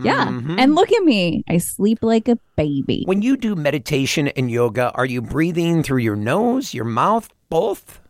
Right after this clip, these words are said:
Speaker 1: Meditation, ninety-nine percent through my nose, for sure.
Speaker 2: Okay.
Speaker 1: And then yoga,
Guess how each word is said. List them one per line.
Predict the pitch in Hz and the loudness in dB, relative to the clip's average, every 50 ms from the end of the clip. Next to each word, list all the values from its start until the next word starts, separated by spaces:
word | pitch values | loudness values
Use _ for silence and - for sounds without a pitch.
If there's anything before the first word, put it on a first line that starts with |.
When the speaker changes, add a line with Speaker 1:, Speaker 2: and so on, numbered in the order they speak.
| _ _ _ _ _ - 240 | _ _ _ _ _ -8 -2
Speaker 1:
Meditation, | 247 254 269 302 359 453 - - 320 269 262 - 269 240 220 196 196 | 0 2 2 2 2 0 0 0 0 0 0 2 2 2 4 4 2
ninety-nine | 190 185 208 220 214 214 196 185 175 | 2 2 4 4 4 4 4 4 2
percent | - - 170 - - 175 156 - | 2 0 0 2 2 2 0 2
through | - 196 202 | 0 0 2
my | 196 190 196 | 2 2 4
nose, | 185 151 135 147 175 185 - - | 2 4 4 4 2 2 0 -2
for | - 180 | -2 -2
sure. | 175 - - 190 170 85 113 165 196 202 - | -2 0 0 0 0 0 -2 -6 -10 -10 -10
Speaker 2:
Okay. | 117 - - 131 117 110 117 | -12 -8 -6 -4 -4 -2 0
Speaker 1:
And | 202 208 214 220 | 0 0 2 2
then | 226 233 240 254 254 226 | 2 2 4 4 2 2
yoga, | 269 320 330 330 302 330 311 294 277 262 - | 4 2 2 2 2 0 0 2 2 0 -2